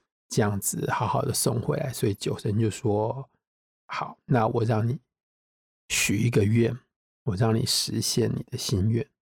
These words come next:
于是呢，米达斯他跟酒神要的愿望是，他希望他的身体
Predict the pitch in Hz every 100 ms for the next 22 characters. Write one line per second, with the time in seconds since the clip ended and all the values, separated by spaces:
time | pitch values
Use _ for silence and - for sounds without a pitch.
0 | _ _ _ 123 135 - 190 135 120 120
1 | 147 - - 101 - 95 101 - - 113
2 | 117 139 _ - - 104 113 110 107 143
3 | 139 - 101 110 104 110 208 226 - -
4 | 135 107 98 104 95 85 - - 117 -
5 | _ _ _ - 120 117 - 117 120 104
6 | 98 113 104 - _ _ _ - - -
7 | 175 151 156 165 - - -